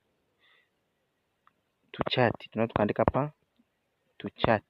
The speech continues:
kwenye upande wa, wa, wa title name.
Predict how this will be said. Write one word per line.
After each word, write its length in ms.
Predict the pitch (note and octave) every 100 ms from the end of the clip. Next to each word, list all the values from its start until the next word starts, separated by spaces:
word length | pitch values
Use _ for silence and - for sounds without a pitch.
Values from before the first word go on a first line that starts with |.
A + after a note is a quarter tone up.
| - _ - - - - - _
kwenye 160 | - G2+
upande 260 | G2+ A#2 A2
wa, 220 | G2+ - _ _
wa, 380 | - G#2+ - G#2
wa 120 | A#2+ G#2+
title 360 | A#2+ A2 -
name. 260 | A2 D3